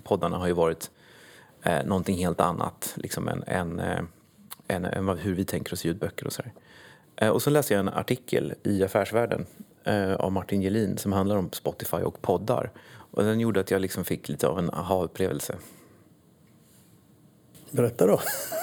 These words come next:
Speaker 2: <laughs> Så sitter du tyst bara för, för
Speaker 1: Ja,
Speaker 2: mig att
Speaker 1: jag,
Speaker 2: reagera.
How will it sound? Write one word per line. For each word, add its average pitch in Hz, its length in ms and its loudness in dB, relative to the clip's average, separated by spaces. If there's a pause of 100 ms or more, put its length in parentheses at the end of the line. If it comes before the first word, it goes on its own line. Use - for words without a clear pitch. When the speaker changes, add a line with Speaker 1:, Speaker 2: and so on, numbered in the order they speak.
(220)
Speaker 2:
<laughs> - 680 6
Så - 180 0
sitter 165 320 2
du 147 100 6
tyst - 540 0
bara 156 300 2
för, - 280 4
för 165 400 4
Speaker 1:
Ja, 113 100 8
Speaker 2:
mig 117 80 10
att 135 160 6
Speaker 1:
jag, - 0 -
Speaker 2:
reagera. 127 460 6